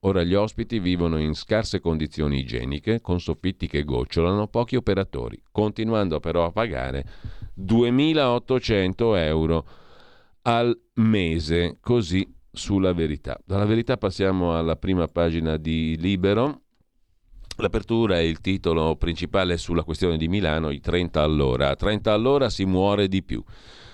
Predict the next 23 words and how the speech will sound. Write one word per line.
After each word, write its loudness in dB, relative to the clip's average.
"Fermate 0
i 2
sindaci 0
del 2
P -2
D", -4
scrive -2
Massimo 0
Sanvito. 0
"Uno 2
studio 0
francese, 0
abbassare 0
la 2
velocità 0
delle 2
auto 2
non 0
riduce 2
gli 0
incidenti 0
gravi. -2
Anzi, -2